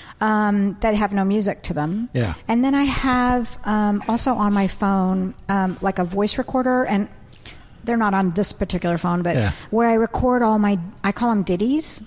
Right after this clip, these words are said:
Speaker 2: So, you
Speaker 1: Uh-huh.
Speaker 2: know, I'll just be scatting away in the car, and I'm like, "Oh, that could be a really good song." So I'll pull over to the side of the road, so I'm not illegal, and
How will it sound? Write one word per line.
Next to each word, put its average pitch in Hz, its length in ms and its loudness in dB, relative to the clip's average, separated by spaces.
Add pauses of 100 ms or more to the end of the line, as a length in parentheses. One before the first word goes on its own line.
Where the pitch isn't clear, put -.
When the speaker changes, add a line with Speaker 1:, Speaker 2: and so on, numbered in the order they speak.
Speaker 2:
So, 185 460 2
you - 60 2
Speaker 1:
Uh-huh. - 100 4
Speaker 2:
know, 214 100 4
I'll 208 100 2
just - 380 -2
be 226 80 0
scatting 208 500 2
away 208 240 2
in 202 60 2
the 202 60 0
car, 208 220 0
and 214 80 2
I'm 202 60 0
like, 196 220 -2
"Oh, 269 360 0 (640)
that - 120 -4
could 381 140 -2
be 185 100 0
a 180 40 0
really 208 200 2
good 208 140 -2
song." 254 320 0
So 180 300 0
I'll 175 340 -2 (320)
pull 226 200 0
over 196 300 2
to 247 140 -2
the 226 100 0
side 196 640 2 (180)
of 254 360 0
the 277 100 2
road, 196 580 2
so 175 160 0
I'm 156 140 -2
not 170 180 -2
illegal, 170 460 -2 (560)
and 202 380 0